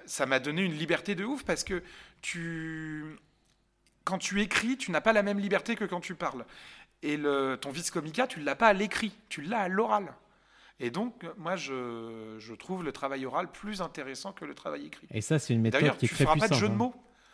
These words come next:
Speaker 1: En
Speaker 2: Ouais,
Speaker 1: fait, tu
Speaker 2: c'est vrai.
Speaker 1: t'aperçois qu'il n'y a pas de jeu de mots parce que le jeu de mots, c'est très à l'écrit. Et si tu fais un jeu de mots, euh, à l'oral, euh,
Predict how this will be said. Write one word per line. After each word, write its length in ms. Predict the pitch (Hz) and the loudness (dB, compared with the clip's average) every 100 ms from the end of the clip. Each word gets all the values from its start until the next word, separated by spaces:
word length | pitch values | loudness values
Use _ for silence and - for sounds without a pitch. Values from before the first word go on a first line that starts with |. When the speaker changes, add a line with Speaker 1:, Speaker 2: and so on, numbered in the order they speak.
| - - | -12 0
Speaker 1:
En 40 | 151 | 4
Speaker 2:
Ouais, 60 | |
Speaker 1:
fait, 120 | 135 - | 4 2
tu 80 | |
Speaker 2:
c'est 60 | - 160 | 0 4
vrai. 20 | |
Speaker 1:
t'aperçois 320 | 131 104 240 | 4 6 4
qu'il 160 | 196 156 | 2 2
n'y 60 | |
a 60 | 143 | 4
pas 120 | 196 | 4
de 120 | 170 | 2
jeu 120 | 151 | -2
de 60 | 202 | -2
mots 60 | 330 | -4
parce 100 | - | -4
que 80 | |
le 100 | 170 | -2
jeu 100 | 143 | -2
de 60 | 151 | -4
mots, 80 | 190 | -6
c'est 120 | 170 | -6
très 200 | - 180 | -8 -6
à 40 | 143 | -6
l'écrit. 280 | 131 247 - - - - | -6 -10 -10 -16 -10 -4
Et 60 | |
si 220 | - - 262 | 0 0 -2
tu 140 | 226 | -2
fais 160 | - 208 | 2 2
un 80 | |
jeu 180 | 180 190 | 4 2
de 60 | 196 | 4
mots, 300 | 202 214 208 - - - - | 4 2 0 -14 -20 -12 -2
euh, 680 | 156 151 143 139 135 139 147 | 0 0 0 -2 -4 -4 2
à 120 | 143 | 2
l'oral, 500 | 143 147 196 277 208 - - - - | 4 2 4 2 0 -8 -20 -16 -10
euh, 640 | 147 139 135 127 127 | -6 -6 -6 -8 -8